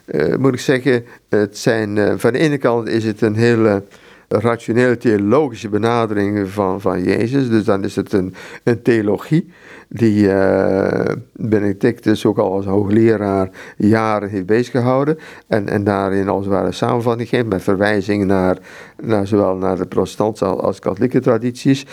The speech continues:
En daar, daarin als het ware verzamelt en, en bijeenzet. En daarin, van de andere kant is het ook, dus het is geen pure theologie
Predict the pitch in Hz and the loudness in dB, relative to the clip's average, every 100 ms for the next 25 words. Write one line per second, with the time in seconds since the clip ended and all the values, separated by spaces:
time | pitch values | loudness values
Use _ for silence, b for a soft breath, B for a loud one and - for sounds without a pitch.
0 | B B - 104 98 95 67 101 90 90 | B B 0 0 2 -2 0 0 2 0
1 | 90 - 82 92 95 92 90 90 87 82 | 0 -2 -2 0 0 0 0 -2 -4 -2
2 | 101 110 131 123 95 101 92 92 95 113 | 0 0 -2 -2 -2 0 0 2 2 2
3 | 113 131 143 - B B B B B - | 2 0 -2 -8 B B B B B -2
4 | 104 101 95 92 98 98 B B - 131 | -2 0 0 0 0 -2 B B -4 -2
5 | 117 147 127 143 127 123 113 143 - - | 0 -2 -2 -2 2 0 2 -2 -2 -4
6 | 117 104 - - - 120 - 139 120 - | -2 -2 -8 -10 -2 -2 2 0 0 2
7 | 170 151 127 - 135 123 113 - 147 | 4 4 2 2 2 4 2 2 0